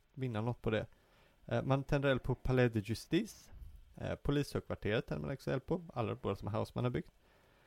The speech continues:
Man tände eld på två teatrar som heter Châtelet och Porte Saint-Martin.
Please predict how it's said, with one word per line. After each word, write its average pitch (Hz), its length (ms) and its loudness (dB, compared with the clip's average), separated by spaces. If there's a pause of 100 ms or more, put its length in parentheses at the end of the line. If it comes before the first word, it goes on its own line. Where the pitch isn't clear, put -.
(180)
Man 110 240 -2
tände 120 280 0
eld 110 100 0
på 117 60 -4
två - 300 2
teatrar 127 680 6
som - 120 -4
heter 110 200 0
Châtelet 127 680 2
och 110 320 2
Porte 110 340 0
Saint-Martin. 107 640 -2